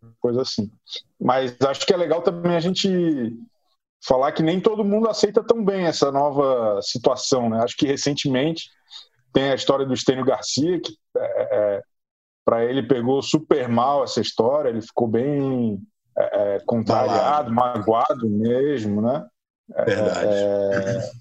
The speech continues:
Speaker 1: então acho que tem esses dois lados da moeda, assim, acho que tem uma galera que também conseguiu ao longo de todos esses anos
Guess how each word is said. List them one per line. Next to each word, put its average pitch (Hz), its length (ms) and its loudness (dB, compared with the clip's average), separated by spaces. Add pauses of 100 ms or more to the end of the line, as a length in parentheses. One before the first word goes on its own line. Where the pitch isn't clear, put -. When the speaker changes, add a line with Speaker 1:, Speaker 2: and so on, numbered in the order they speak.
(300)
Speaker 1:
então 120 340 -2
acho 123 220 0
que 123 100 -4
tem 131 220 2
esses 135 300 -2
dois 139 240 2
lados 139 260 0
da 151 140 0
moeda, 147 480 0
assim, - 160 -4
acho 120 200 0
que 123 260 0 (1120)
tem 131 80 4
uma 131 180 0
galera 127 420 2
que - 140 -14
também 131 300 2
conseguiu 139 680 0
ao 135 160 0
longo 131 400 0
de 117 160 -2
todos 120 300 0
esses 117 320 0
anos 113 360 -2